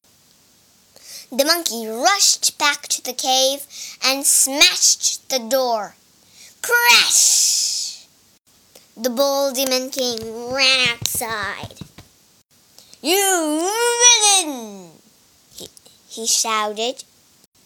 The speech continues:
"You destroyed my door!" "Give me that fan right now!" yelled Wukong,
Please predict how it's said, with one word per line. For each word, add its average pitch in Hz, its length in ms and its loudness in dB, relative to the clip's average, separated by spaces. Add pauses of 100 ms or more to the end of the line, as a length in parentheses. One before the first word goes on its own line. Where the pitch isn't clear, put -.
(140)
"You 403 480 4
destroyed 285 880 2
my 240 560 0 (100)
door!" 233 680 0 (1400)
"Give 440 320 2
me 330 320 4
that 262 320 4
fan 339 380 6 (260)
right 480 280 4 (200)
now!" 269 640 4 (800)
yelled 240 720 -2
Wukong, 233 640 -10